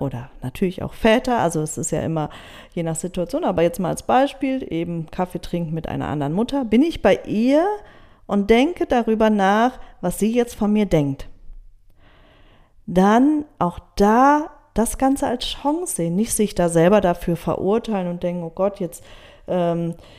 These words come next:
ja, habe ich den Blick an falscher Stelle und warum, ähm, bin ich so und warum denke ich so, sondern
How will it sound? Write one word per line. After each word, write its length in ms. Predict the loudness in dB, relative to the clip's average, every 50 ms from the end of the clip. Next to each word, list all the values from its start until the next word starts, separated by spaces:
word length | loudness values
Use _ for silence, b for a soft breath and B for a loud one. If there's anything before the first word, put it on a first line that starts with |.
| B B B -2
ja, 300 | 0 2 2 2 0 -2 -8 -14 -20 -20 -20 -18 -16 -14 -12 -12 -12 -10 -6
habe 180 | -6 -4 -4 -4
ich 80 | -4
den 160 | -4 -4 -2 -2
Blick 200 | -2 -4 -2 -4
an 120 | -6 -4
falscher 360 | -2 0 -2 0 0 -4 -4
Stelle 540 | -2 2 2 4 4 4 4 4 4 2 2
und 240 | 0 -2 -2 -4 -4
warum, 480 | -4 -4 -4 -4 -6 -6 -6 -6 -6
ähm, 360 | -4 -4 -4 -4 -4 -6 -6 -4
bin 180 | -4 -4 -4
ich 160 | -4 -8 -8
so 380 | -6 -4 -2 0 0 0 -2 -2
und 200 | -4 -8 -6 -4
warum 260 | -4 -4 -4 -4 -2
denke 300 | 0 0 0 0 0 -4
ich 120 | -6 -6 -6
so, 280 | -6 -4 -4 -2 -2
sondern 360 | -2 -2 0 0 0 -2 -2